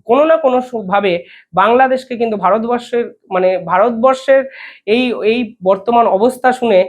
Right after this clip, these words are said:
আফসোস করতেই হচ্ছে এবং কোনো না কোনো ভারতবাসীও বাংলাদেশকে গোপনে গোপনে ধন্যবাদও দিচ্ছেন যে আপনাদের দেশ এত উচ্ছনে যাওয়ার জন্যই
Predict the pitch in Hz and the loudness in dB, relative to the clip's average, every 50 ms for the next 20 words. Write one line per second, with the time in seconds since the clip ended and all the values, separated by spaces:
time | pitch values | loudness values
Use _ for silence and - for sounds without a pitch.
0 | - - - - - 170 185 185 - - - 233 226 226 - 185 180 185 254 269 | -2 -12 -20 -8 -4 -2 -2 -2 -2 -2 -2 -2 -2 -2 -4 -6 -4 -2 0 0
1 | 269 269 277 277 277 - 302 320 320 311 - - - - - 202 214 233 240 233 | 2 2 2 0 0 0 0 0 0 -2 -6 -18 -20 -12 -4 -2 0 0 0 0
2 | 226 226 247 269 269 262 269 254 247 233 196 190 190 214 214 208 233 247 240 - | 0 0 0 0 0 0 0 0 0 0 2 2 2 0 0 0 0 -2 -2 -2
3 | 233 196 180 175 175 - - - - _ _ - 165 185 196 226 254 269 285 269 | 0 0 2 0 0 -2 -10 -20 -20 _ _ -2 0 2 2 4 4 4 4 2
4 | 277 269 269 - 240 196 196 214 214 214 202 196 208 214 247 247 233 220 220 226 | 0 0 -2 -4 -4 -2 -2 -4 -4 -6 -6 -6 -4 -4 -2 -4 -4 -4 -6 -4
5 | 233 226 214 175 180 180 202 226 247 262 269 269 269 269 247 269 254 - - 302 | -4 -4 -4 -2 -2 -2 0 2 2 4 4 2 2 0 -4 -6 -8 -4 -2 0
6 | 311 320 311 - - - _ _ - 185 202 - 208 208 - 269 269 277 277 285 | 0 0 -2 -8 -16 -20 _ _ -6 -2 0 0 0 0 0 0 0 2 2 2
7 | 233 214 240 240 247 240 - - - 196 202 269 285 285 285 - - 262 254 247 | 0 0 -2 -2 -2 -4 -4 -4 -2 -2 0 0 -2 -2 -4 -4 -2 0 0 2
8 | 240 214 220 226 240 247 208 254 240 233 214 190 185 | 2 2 2 0 0 0 0 0 0 0 2 2 0